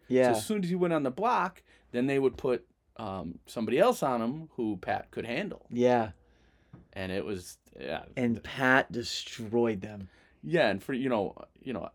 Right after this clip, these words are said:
Speaker 2: throughout our coaching time together, you, you know, we grew up together. We played basketball so much together that a lot of our ideas and what we saw on the court are the same.
Speaker 1: Yeah.
Speaker 2: So m-, ninety-nine percent
Speaker 1: That's true.
Speaker 2: of the time, you know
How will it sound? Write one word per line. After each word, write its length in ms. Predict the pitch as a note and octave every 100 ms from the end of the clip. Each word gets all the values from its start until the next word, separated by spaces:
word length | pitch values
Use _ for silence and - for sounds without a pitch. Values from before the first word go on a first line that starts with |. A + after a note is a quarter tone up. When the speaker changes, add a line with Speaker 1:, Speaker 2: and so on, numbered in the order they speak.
| - - - _ -
Speaker 2:
throughout 400 | - B2+ A#2 B2+ A2
our 120 | G2+
coaching 400 | - A#2 A#2 G#2+
time 260 | - G#2+
together, 560 | F#2+ F#2 F#2 A2+ G2+ F2
you, 340 | F#2 F#2 F2+ F#2 _ _ _ _
you 100 | B2+
know, 100 | G2
we 220 | G#2+ B2+
grew 320 | A2+ A2+ G#2
up 100 | C3+
together. 320 | C3 A2+ A2+ G#2
We 80 |
played 300 | G2+ - B2+
basketball 540 | G#2 F#2+ A2 A2 F2+ - -
so 320 | - - A#2+
much 300 | A2+ A2+ -
together 340 | G2 G2 F#2
that 240 | F2+ F2 - _ - _ _
a 40 | A#2
lot 220 | B2+ C3+
of 100 | A#2+
our 160 | A#2
ideas 540 | G#2+ G#2 A2 C3 B2 A2
and 240 | G#2 G2
what 180 | G#2+ A2+
we 100 | A#2
saw 320 | - A#2+ A2+
on 100 | A2
the 60 | G#2
court 300 | - B2+ A2+
are 40 |
the 100 | F#2
same. 440 | F2 A#2+ D3 - - _
Speaker 1:
Yeah. 300 | A#2+ B2+ A2+ -
Speaker 2:
So 160 | C#3
m-, 160 | C3 B2
ninety-nine 680 | D3 D#3 F#3+ G3+ F#3+ E3+ E3
percent 100 | C3
Speaker 1:
That's 140 | A2 -
true. 160 | E3
Speaker 2:
of 60 | B2+
the 60 | A#2
time, 500 | - F#3+ F#3+ D#3 C3+
you 100 | C3
know 380 | A#2+ G#2+ G#2